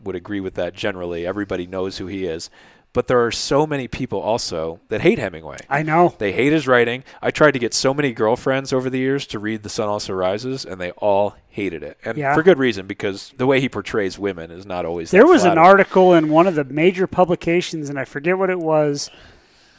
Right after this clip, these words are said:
Speaker 2: recently. Like, it was a big one. It was the, one of the big, I forget what it was. Is it Time to Be Honest About Hemingway? And it just trashed it.
Speaker 1: About he was, like, too macho and
Speaker 2: Just all of it.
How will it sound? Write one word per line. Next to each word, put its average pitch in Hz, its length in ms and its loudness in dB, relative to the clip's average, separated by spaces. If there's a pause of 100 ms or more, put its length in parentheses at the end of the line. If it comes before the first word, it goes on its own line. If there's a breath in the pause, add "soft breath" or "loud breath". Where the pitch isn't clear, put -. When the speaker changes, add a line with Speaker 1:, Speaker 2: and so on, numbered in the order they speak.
(160 soft breath)
Speaker 2:
recently. 139 760 -4 (420)
Like, 156 160 -2
it 247 60 4
was 294 180 6
a 160 100 2
big 170 300 2
one. 143 220 -4
It 160 100 -2
was 151 260 -2
the, 131 360 -6 (1040)
one 180 240 2
of 170 60 2
the 156 40 -2
big, 143 220 -2
I 151 100 4
forget 139 320 -4
what 120 100 -8
it 117 80 -10
was. 113 320 -12 (840 soft breath)
Is 151 160 -4
it 180 220 0
Time 185 260 6
to 180 80 0
Be 147 160 0
Honest 147 320 0
About 135 200 -4
Hemingway? 131 520 -8
And 143 140 -6
it 156 120 -2
just 117 300 -10
trashed 113 400 -6
it. - 220 -18 (440)
Speaker 1:
About 107 280 -2
he 104 100 -6
was, 95 220 -10
like, 98 160 -6
too 117 160 -6
macho 98 680 -2
and 98 280 -10
Speaker 2:
Just 233 400 -4 (140)
all 175 280 6
of 139 120 0
it. 117 220 -12